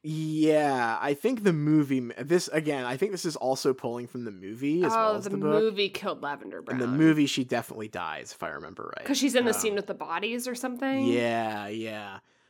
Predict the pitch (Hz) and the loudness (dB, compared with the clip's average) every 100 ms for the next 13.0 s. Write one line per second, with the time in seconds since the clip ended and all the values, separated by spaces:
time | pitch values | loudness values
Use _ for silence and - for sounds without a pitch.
0 | _ _ _ 131 131 127 - 165 240 202 | _ _ _ 2 2 2 0 0 2 4
1 | 202 208 - 190 160 156 165 170 160 165 | 2 2 2 2 2 4 4 4 0 -2
2 | - - 151 143 - - 156 143 143 131 | -6 -2 0 -2 -8 -2 0 2 0 -4
3 | 120 143 135 139 - 143 131 123 - 139 | -4 -4 -4 -6 -6 -2 0 0 0 -2
4 | 208 180 175 165 139 - 143 143 151 123 | 0 0 0 -2 -2 -2 -2 2 2 0
5 | 123 123 127 123 - - - 131 127 131 | 0 -2 -2 -8 -8 -18 -10 -8 -6 -2
6 | 123 120 - _ _ - - - 175 - | -2 -4 -10 _ _ -16 -2 4 4 2
7 | 170 175 139 110 98 98 - 131 135 - | -8 0 0 0 -8 -10 -2 0 2 4
8 | 247 508 466 508 571 262 202 190 185 165 | 4 6 4 4 4 4 2 -6 -10 -12
9 | 160 147 175 226 - - _ _ _ _ | -8 -8 -8 -8 -8 -10 _ _ _ _
10 | _ _ _ _ 143 160 170 175 175 175 | _ _ _ _ 0 4 6 8 6 6
11 | 170 175 185 170 185 - - - 247 277 | 4 4 0 -2 -4 -4 -8 -2 2 4
12 | 269 - 330 220 247 135 392 202 220 | 2 4 2 2 -2 -2 -2 -4 -6